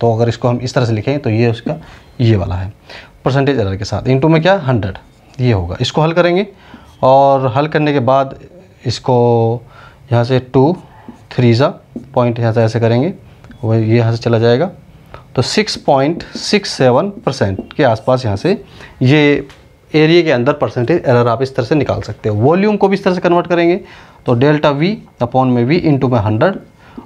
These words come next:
और is equal to one upon यहाँ पर होगा, आ, क्योंकि जो नंबर है वो तो ये वाले तो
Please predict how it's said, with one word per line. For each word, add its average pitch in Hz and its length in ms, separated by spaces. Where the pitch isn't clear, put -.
और 127 720
is 151 220
equal 135 320
to 151 100
one 120 220
upon 123 400
यहाँ 120 240
पर 127 100
होगा, 120 240
आ, 160 160
क्योंकि 131 220
जो 139 120
नंबर 131 320
है 143 60
वो 139 80
तो 139 140
ये 139 140
वाले 147 240
तो 127 760